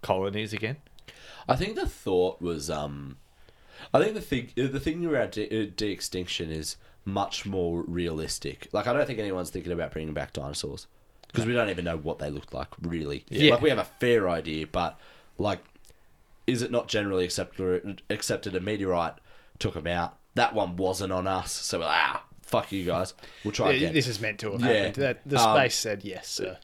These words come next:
Speaker 2: Yeah.
Speaker 1: Hair
Speaker 2: Um,
Speaker 1: doesn't
Speaker 2: uh, it's more,
Speaker 1: preserve
Speaker 2: it's
Speaker 1: that
Speaker 2: more
Speaker 1: long.
Speaker 2: like they find a turtle, and it's the last turtle, so then they put it into a similar turtle or tortoise or whatever, and try and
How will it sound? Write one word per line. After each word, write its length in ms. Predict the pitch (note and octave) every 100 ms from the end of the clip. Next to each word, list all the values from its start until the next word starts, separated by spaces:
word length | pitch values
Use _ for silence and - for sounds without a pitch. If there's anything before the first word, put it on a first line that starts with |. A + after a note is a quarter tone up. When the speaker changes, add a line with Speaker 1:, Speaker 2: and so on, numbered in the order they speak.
| -
Speaker 2:
Yeah. 340 | A#2 G#2 F2 - -
Speaker 1:
Hair 200 | G#2+ A#2
Speaker 2:
Um, 100 | A#2
Speaker 1:
doesn't 340 | G#2+ G#2 G2 B2
Speaker 2:
uh, 120 | D3
it's 200 | D#3+ F#3+
more, 140 | F3
Speaker 1:
preserve 180 | G3 F3+
Speaker 2:
it's 140 | F#3 F3
Speaker 1:
that 60 |
Speaker 2:
more 140 | F3 F#3+
Speaker 1:
long. 40 | E3+
Speaker 2:
like 440 | C#3+ A#2+ - - - - - - - - - - -
they 160 | B2 A#2
find 340 | - B2 A2
a 60 | F#2+
turtle, 680 | - G2+ G2+ F#2 E2 D#2 - - _ - -
and 120 | F#2+
it's 200 | F#2+ -
the 120 | G2
last 380 | F#2+ G2 F#2+ -
turtle, 580 | G2 F#2+ F2+ E2+ D#2 - - _
so 180 | - F#2+
then 180 | F#2 F#2+
they 120 | F#2
put 260 | - G2
it 160 | F2+ F2
into 400 | F#2 F2 F2+ E2 -
a 120 | F2+
similar 580 | - - - F#2 F2 F2
turtle 520 | - E2 E2 E2 D2+
or 160 | - D#2+
tortoise 480 | - D#2+ D#2 D#2 -
or 120 | F2 D#2+
whatever, 520 | D#2+ D#2+ D#2+ D#2 D2+ - - - - - A2
and 400 | G#2+ F#2+ F2+ E2+ - - - - -
try 340 | D3+ C3+ C3
and 260 | A2 F2